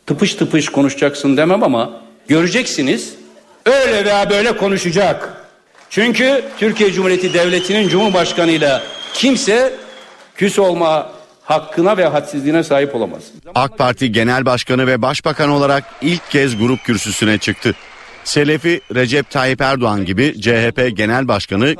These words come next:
Speaker 2: Kemal Kılıçdaroğlu'nu hedef aldı.
Speaker 1: Konuşsa ne yazar, konuşmasa ne yazar? Bu ana muhalefet partisine devlet ahlakını, devlet makamını öğreteceğiz.
Speaker 2: Cumhurbaşkanı Erdoğan'ın yemin töreninde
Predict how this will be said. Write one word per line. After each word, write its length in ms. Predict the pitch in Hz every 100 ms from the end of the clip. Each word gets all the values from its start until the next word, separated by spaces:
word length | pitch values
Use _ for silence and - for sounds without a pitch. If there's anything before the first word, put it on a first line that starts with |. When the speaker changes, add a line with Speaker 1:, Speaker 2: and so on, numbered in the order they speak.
| -
Speaker 2:
Kemal 340 | 123 131 143
Kılıçdaroğlu'nu 800 | 143 135 - 156 147 143 139 123
hedef 300 | 104 101 95
aldı. 300 | 92 87 143 _ _ _
Speaker 1:
Konuşsa 520 | 190 226 220 - 247
ne 120 | 262
yazar, 580 | 247 240 262 262 262 254
konuşmasa 500 | 220 220 - - 110
ne 80 | 87
yazar? 360 | - - - -
Bu 100 | 202
ana 160 | 214 214
muhalefet 480 | 208 202 196 226
partisine 680 | 214 180 175 156 170 196 262 - - - _ _ -
devlet 340 | 143 170 175
ahlakını, 720 | 151 139 131 117 117 110 110 - -
devlet 320 | 131 156 156
makamını 400 | 135 127 120 151
öğreteceğiz. 640 | 131 98 - - - - - _ _
Speaker 2:
Cumhurbaşkanı 800 | 135 147 170 165 156 156 156 160
Erdoğan'ın 600 | 135 131 127 123 123 143
yemin 320 | 123 123 135
töreninde 600 | 131 127 127 127 123 131